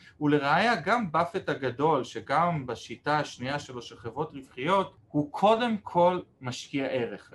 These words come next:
ודוגמה אפשר לראות מההשקעה האחרונה שלו במניית אפל. שימו לב שחברת אפל הייתה חברה מאוד רווחית וידועה במשך הרבה מאוד שנים. אבל מתי באפט קנה אותה? הוא קנה אותה ב-, לפני כמה שנים שהיא נסחרה במכפילים מאוד מאוד נמוכים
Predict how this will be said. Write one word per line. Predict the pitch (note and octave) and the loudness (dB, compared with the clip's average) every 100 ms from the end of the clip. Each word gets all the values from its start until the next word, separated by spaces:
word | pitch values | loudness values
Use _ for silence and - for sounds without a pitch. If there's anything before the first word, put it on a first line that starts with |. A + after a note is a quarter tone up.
| A#2+ | -10
ודוגמה | B2+ B2+ B2+ C#3 E3+ D3+ | -8 -6 -4 0 2 2
אפשר | D3+ D3+ | 0 0
לראות | C#3+ C#3+ D3 | 0 -2 -2
מההשקעה | C3 B2 - C3 C3 | -6 -6 -2 0 0
האחרונה | - A#2+ B2 | -2 -6 -6
שלו | A#2+ A#2+ A#2 | -8 -8 -8
במניית | A2+ A#2+ A#2+ - | -6 -6 -6 -6
אפל. | A#2 - F#2+ - _ _ _ _ | -8 -8 -14 -18 _ _ _ _
שימו | - B3 B3+ F#3 | -8 -6 -2 0
לב | G#3+ A3+ | 0 -2
שחברת | - D3+ C3+ C3+ - - B2+ D3+ D#3+ | -4 -2 -2 -4 -8 -12 -2 0 0
אפל | E3 F3 E3 C#3 | 0 -2 -2 0
הייתה | C3 A#2+ D3 | 0 -2 -6
חברה | B2+ C3+ | -8 -6
מאוד | C3+ C3+ D3+ | -2 -2 -2
רווחית | C3 - D#3 C3 | -4 -10 -10 -8
וידועה | A#2+ A#2 C3+ | -8 -4 -4
במשך | C3 B2+ - - | -4 -6 -12 -10
הרבה | B2 | -6
מאוד | C3 B2+ B2 | -2 -4 -4
שנים. | A#2 A#2+ A2 - - - - | -8 -8 -8 -14 -20 -20 -6
אבל | B2 | -4
מתי | B2 B2+ G#3 F3 | -2 2 2 4
באפט | D#3 D#3 - | 2 0 -6
קנה | C3+ A#2+ | -6 -2
אותה? | A#2 A2+ | -2 -4
הוא | A#2 | -8
קנה | - C3+ | -6 -2
אותה | F3 F3 C#3 | -2 -2 -4
ב-, | B2+ | -2
לפני | B2 B2 A#2 D#3+ D#3 | -4 -4 -8 -8 -4
כמה | D#3+ D#3+ | -2 -2
שנים | D3 C3+ D3 D#3 | -4 -6 -6 -6
שהיא | - A#2+ A#2+ | -8 -10 -8
נסחרה | A#2+ - A#2+ B2+ F3 F3 - - - - | -10 -12 -8 0 2 2 -2 -14 -20 -14
במכפילים | B2+ A#2 - - - - D3+ E3+ E3+ | -10 -8 -10 -14 -12 -6 -4 -2 -2
מאוד | C#3+ - G#3+ E3 | 0 2 0 0
מאוד | D3 D3+ D3 | 0 0 0
נמוכים | C3 B2+ A#2 - C#3+ D3 | -6 -8 -10 -8 -6 -6